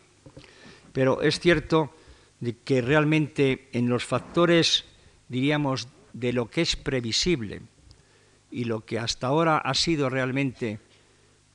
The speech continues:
en el panorama político europeo, de política europea, y no se podía prever grandes cambios.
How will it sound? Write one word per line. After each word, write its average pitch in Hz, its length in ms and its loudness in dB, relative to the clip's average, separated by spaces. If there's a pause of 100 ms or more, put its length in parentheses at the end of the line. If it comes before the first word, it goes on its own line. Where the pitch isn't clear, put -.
(640)
en 117 80 -8
el 120 100 -6
panorama 160 540 -2
político 139 720 -4 (1200)
europeo, 123 580 -2 (500)
de 113 80 -14
política 147 420 -4
europea, 110 400 -4 (720)
y 120 80 -8
no 139 180 -2
se 160 120 -2
podía 147 280 2
prever 131 340 2
grandes 131 440 0
cambios. - 640 -4